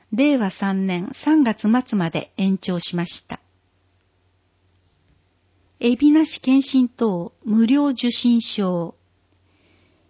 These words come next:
非課税世帯の方々を対象に、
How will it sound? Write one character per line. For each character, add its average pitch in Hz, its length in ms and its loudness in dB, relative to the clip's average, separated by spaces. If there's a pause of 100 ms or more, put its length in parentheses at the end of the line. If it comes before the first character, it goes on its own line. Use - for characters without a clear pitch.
(140)
非 - 160 -18
課 311 160 -2
税 302 240 -2
世 294 260 -4
帯 220 160 0
の 180 120 -2
方 214 280 -4
々 185 260 -4
を 180 60 -4
対 202 260 -6
象 190 280 -4
に、 185 260 -6